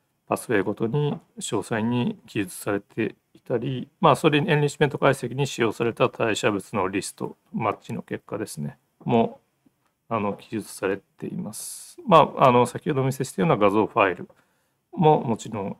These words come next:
ありますし、まあ、あと一つ面白いのは、面白いというか、まあ、あの、活用できるのかなというのは、まあ、この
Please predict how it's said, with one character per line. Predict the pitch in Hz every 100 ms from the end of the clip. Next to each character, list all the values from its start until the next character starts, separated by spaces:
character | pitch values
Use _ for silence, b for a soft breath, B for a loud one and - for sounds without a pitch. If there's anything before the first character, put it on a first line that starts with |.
| _
あ | 101
り | 101
ま | 101
す | -
し、 | - 180 -
ま | 196
あ、 | -
あ | -
と | -
一 | - 165
つ | -
面 | 117 - 139
白 | - 156 151
い | 123
の | 104
は、 | 98 101 -
面 | 127
白 | - 135
い | 101
と |
い | 110
う |
か、 |
ま | 117 107
あ、 | - _ _ _ _ _ -
あ | 113
の、 | 110
活 | - - 147
用 | 117
で | 120
き | 127
る |
の | 110
か | -
な | 131 139
と | -
い | 117
う | 110
の | 107
は、 | 127 147
ま | 131 135
あ、 |
こ | - 175
の | 190 185